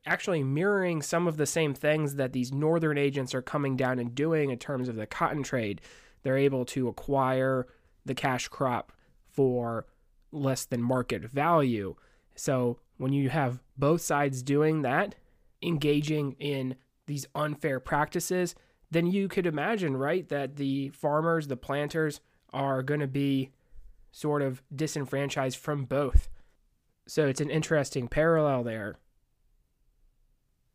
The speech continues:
We will keep overall impressment in the back of our minds,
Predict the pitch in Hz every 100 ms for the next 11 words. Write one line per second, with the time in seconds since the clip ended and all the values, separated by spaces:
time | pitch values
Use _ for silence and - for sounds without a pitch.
0 | _ - 202 190 - 175 - 165 160 151
1 | 143 156 175 165 147 147 143 - 143 135
2 | - - _ _ 147 135 135 139 156 135
3 | 120 120 135 156 220 226